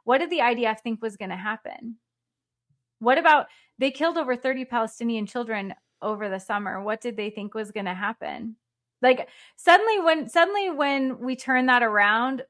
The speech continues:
we're awful, mean people for asking that. But that's always suddenly okay for framing for this discussion. And I just think that's really interesting how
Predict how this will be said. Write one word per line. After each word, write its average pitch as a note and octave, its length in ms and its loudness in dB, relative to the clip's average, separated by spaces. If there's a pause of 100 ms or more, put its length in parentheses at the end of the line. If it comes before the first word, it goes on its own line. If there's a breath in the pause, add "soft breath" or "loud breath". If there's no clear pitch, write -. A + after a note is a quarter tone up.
we're A3+ 460 0
awful, G#3 720 2
mean A#3 300 -2
people G#3 340 -6
for F#3+ 160 -4
asking G#3 480 -2
that. F#3 240 -2 (1080 soft breath)
But A#3 440 4
that's C4+ 260 4
always C4 420 2
suddenly A#3 640 -4 (240)
okay G#3+ 720 -6 (280)
for A3+ 140 -4
framing G#3 380 -8
for G3+ 260 -10
this F#3 320 -8
discussion. - 680 -14
And D4+ 140 -2
I F#4 80 2
just G4+ 140 -6
think E4 140 -8
that's C4+ 200 -2
really A#3+ 200 -2
interesting G#3 420 -10
how G3+ 220 -4